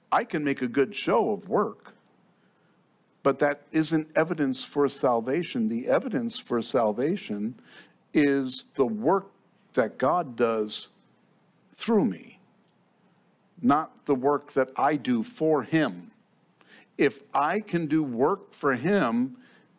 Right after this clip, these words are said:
and that gives me access to heaven, Jesus wouldn't have had to die. There would be no reason for him to go to the cross.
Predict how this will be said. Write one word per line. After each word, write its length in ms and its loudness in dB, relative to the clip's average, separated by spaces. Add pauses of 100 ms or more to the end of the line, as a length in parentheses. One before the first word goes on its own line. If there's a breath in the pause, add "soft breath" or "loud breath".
(180)
and 200 2
that 320 0
gives 420 0
me 420 2
access 720 0
to 160 0
heaven, 560 -2 (520 soft breath)
Jesus 560 0
wouldn't 360 0
have 140 -2
had 260 -2
to 80 -8
die. 460 -4 (880)
There 120 4
would 180 -4
be 100 2
no 160 4
reason 500 0
for 120 -8
him 220 -2
to 60 -4
go 200 2
to 60 -6
the 120 -8
cross. 600 -8